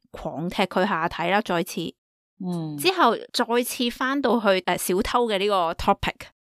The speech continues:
Speaker 1: 佢話為咗幫 Sylvia 醫治佢嗰啲偷嘢嘅手指，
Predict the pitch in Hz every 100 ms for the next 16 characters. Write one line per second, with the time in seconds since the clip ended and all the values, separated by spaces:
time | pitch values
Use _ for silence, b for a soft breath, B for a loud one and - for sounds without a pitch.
0 | _ 269 285 254 233 226 226 240 233 269
1 | 349 359 - 339 339 - - - 269 277
2 | 294 - 185 185 196 190 196 240 247 -
3 | 254 247 196 156 170 - 139 170 -